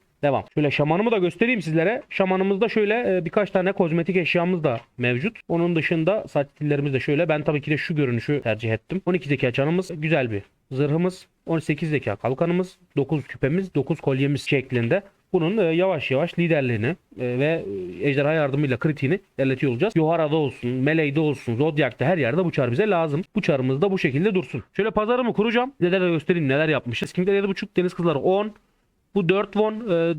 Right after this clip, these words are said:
geçenden kalan demir kask otuz sekiz. Yedi buçuk. Şöyle on ikiye bunu koydum. Bu, e, şamanın eski kalkanı düşmüştü. Dolunay'ım on sekiz. Çıkan hasılatlar da bu şekilde. Pazarımız hızlı bir yarım saat geçti arasından.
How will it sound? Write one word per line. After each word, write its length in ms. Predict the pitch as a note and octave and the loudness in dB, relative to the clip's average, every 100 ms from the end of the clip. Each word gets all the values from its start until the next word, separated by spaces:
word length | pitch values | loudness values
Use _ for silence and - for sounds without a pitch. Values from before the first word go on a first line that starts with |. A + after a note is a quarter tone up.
| D3 | 0
geçenden 480 | E3+ F#3 F3+ F#3 | 0 2 0 2
kalan 260 | F#3+ F#3 F#3 | 2 0 0
demir 200 | E3+ F#3+ | 2 2
kask 280 | F#3 C#3 - - _ | 0 -2 -6 -20 _
otuz 200 | C3+ - | -6 -6
sekiz. 500 | - F3+ - G#3 - - _ _ _ _ _ _ _ - | -2 0 0 -4 -6 -18 _ _ _ _ _ _ _ -2
Yedi 200 | E3+ F3 | 0 0
buçuk. 420 | B2+ G#3+ G3+ - _ | -2 -4 -6 -14 _
Şöyle 440 | - D3+ A2+ C#3 F3 - | -6 -2 0 0 -2 -4
on 140 | D3+ | -2
ikiye 320 | D#3 - B2 | 0 0 0
bunu 160 | B2 D3+ | 0 0
koydum. 320 | F3+ F3 F3 | 0 0 0
Bu, 340 | C3 C3 B2+ | 2 2 2
e, 180 | A#2+ A#2 | 0 0
şamanın 360 | A2+ C3 B2+ C3+ | 0 0 2 0
eski 320 | A#2+ - B2+ | -2 -2 -4
kalkanı 520 | - - G#2+ A2 C#3+ F3 _ _ - | -4 -4 -2 -2 -2 -4 _ _ -14
düşmüştü. 460 | A2+ A#2+ G#2+ - F3 - - | -8 -6 -6 -4 -6 -8 -8
Dolunay'ım 340 | D#3 D#3+ D3 A#2+ | -2 0 0 0
on 80 | E3+ | 0
sekiz. 420 | F#3 F3+ F#3+ - _ _ _ - | -2 -4 -6 -10 _ _ _ -12
Çıkan 300 | - E3+ D#3+ | -2 0 0
hasılatlar 640 | D3+ C3+ D3+ C3 C#3 B2 | 0 0 -2 0 0 0
da 140 | D#3+ | 0
bu 40 | D#3+ | 0
şekilde. 440 | E3 C#3+ B2 E3 F#3 | -2 -2 -2 -2 -2
Pazarımız 360 | - G3 G3+ G#3+ | 0 0 2 0
hızlı 180 | F#3 G3 | 2 2
bir 40 | |
yarım 200 | F#3+ F#3+ | 2 2
saat 200 | F#3+ G3 | 0 0
geçti 220 | - - | 0 2
arasından. 360 | G3+ C#3 C#3 | 0 2 0